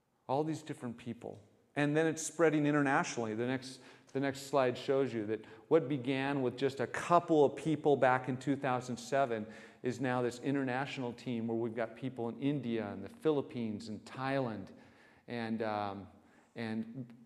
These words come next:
you know, we've got, we're in partnership with I C C M and all sorts of different churches. And the next slide shows you that, um, we've got different ministries that we've been able to, to launch because of this focus.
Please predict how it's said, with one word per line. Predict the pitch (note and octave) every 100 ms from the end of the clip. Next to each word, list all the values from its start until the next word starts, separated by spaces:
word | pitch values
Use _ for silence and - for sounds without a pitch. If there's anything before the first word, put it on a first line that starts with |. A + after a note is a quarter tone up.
| -
you | C3+
know, | A#2+
we've | A#2 A#2
got, | B2 A2 A2
we're | A#2+ B2
in | A#2
partnership | A#2 C#3+ C3 - A#2+
with | A2+
I | B2+ B2+
C | B2 C3+
C | B2+ C3+ B2+
M | A#2+ C3+ B2+ A2
and | G2+ G2+
all | D3+ F3
sorts | F3 D3
of | B2+
different | C3 B2+ A#2+
churches. | - C#3 B2 A#2+ G#2
And | B2
the | B2+
next | D3 - -
slide | C3+ A#2+
shows | - C3 B2
you | B2 A#2 - - - -
that, | C3+ C3
um, | C3 B2+
we've | C3+ C#3
got | D3+ C3+ C3+
different | D3 D3+
ministries | C#3+ D#3+ G#3+ - C#3 B2 A2
that | B2+
we've | B2 A#2
been | B2+
able | A#2+ A2
to, | A2 B2 A2+
to | A#2 A#2+
launch | A2 A2+ G#2 G2+ -
because | B2 A#2 B2+ A2
of | A#2
this | A2+ A2
focus. | - A#2+ A2+ - - -